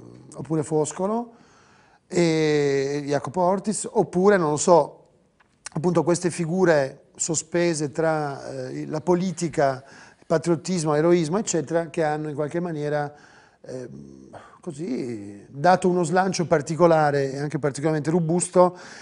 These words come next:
all'idea che se si muore giovani si è cari agli dèi,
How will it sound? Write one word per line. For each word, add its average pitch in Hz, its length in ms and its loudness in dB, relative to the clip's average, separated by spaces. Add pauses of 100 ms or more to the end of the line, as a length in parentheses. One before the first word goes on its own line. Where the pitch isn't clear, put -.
(120)
all'idea 185 560 4
che 185 160 -2
se - 260 0
si 190 240 2
muore 185 400 6
giovani 180 600 2
si - 200 0
è 165 160 8
cari 156 300 4
agli 156 200 0
dèi, 147 520 2